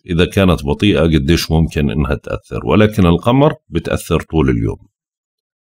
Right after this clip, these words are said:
فزي ما حكينا، أول زاوية هي زاوية تسديس إيجابية بين القمر وبين نبتون،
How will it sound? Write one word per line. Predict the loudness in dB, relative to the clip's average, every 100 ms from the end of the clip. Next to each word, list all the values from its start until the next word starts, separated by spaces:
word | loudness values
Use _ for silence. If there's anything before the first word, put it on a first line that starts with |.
| _ _ _ _ _ _ _ _ _ _ _ _ -2
فزي | 2 2 2 2 4
ما | 2
حكينا، | 0 0 2
أول | 2 4 6 4
زاوية | 4 4 4 4 4
هي | 4 4
زاوية | 4 2 2 0
تسديس | -2 -4 2 2 2 0
إيجابية | 0 2 2 2 2
بين | 2 2 0
القمر | -2 0 2 2 0
وبين | -2 -2 -2
نبتون، | -4 -6 -2 -2 -2